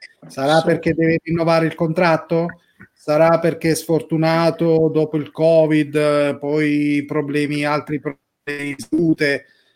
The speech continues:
Speaker 1: eh, forse un pochettino si è abbattuto psicologicamente?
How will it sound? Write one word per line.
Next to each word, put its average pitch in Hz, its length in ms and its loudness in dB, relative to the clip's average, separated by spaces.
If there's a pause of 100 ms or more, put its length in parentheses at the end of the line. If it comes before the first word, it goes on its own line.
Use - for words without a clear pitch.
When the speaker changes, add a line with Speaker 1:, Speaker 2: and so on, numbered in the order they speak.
(120)
Speaker 1:
eh, 147 460 -2
forse 160 420 0
un 147 80 -2
pochettino 156 540 -2
si 151 160 -2
è - 20 2
abbattuto 147 880 -2
psicologicamente? 156 1300 -2